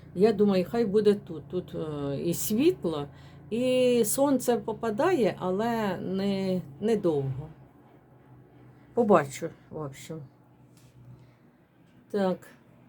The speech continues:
плюмерія, листочки зелені. Так. Пародія. Ну, та кактус пародія. Там вам видніше, бо мені треба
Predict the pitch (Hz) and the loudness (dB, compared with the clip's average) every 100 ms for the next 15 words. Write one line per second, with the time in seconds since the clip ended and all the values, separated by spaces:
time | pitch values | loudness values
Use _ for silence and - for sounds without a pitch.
0 | - 202 185 214 269 254 247 233 226 - | -4 0 2 2 2 2 2 0 -6 -14
1 | _ _ - - 196 208 208 202 196 - | _ _ -20 -12 -4 -4 -2 0 0 -2
2 | - 185 185 185 185 180 175 180 - - | -8 -4 0 0 0 0 -2 -6 -10 -20
3 | - - _ - - - - - _ - | -20 -20 _ -20 -20 -20 -20 -20 _ -20
4 | - _ - - _ _ - 247 226 208 | -20 _ -20 -20 _ _ 0 2 2 0
5 | - - - _ _ _ _ - - _ | -2 -12 -20 _ _ _ _ -20 -20 _
6 | _ _ _ _ _ _ 226 233 285 220 | _ _ _ _ _ _ 0 4 4 4
7 | 190 165 160 - _ _ _ _ 180 185 | 2 0 -2 -8 _ _ _ _ -10 -8
8 | 202 - 202 202 - 165 - 180 202 254 | -8 -4 -4 -4 -10 -16 -10 -8 -4 -2
9 | 208 160 151 156 - _ _ _ _ _ | -2 -2 -4 -6 -16 _ _ _ _ _
10 | - 190 180 175 180 170 180 160 180 170 | -8 -6 -4 -4 -4 -4 -4 0 0 0
11 | 156 - 143 147 151 165 175 170 185 190 | -2 -6 -10 -8 -6 -4 -4 -4 -4 -2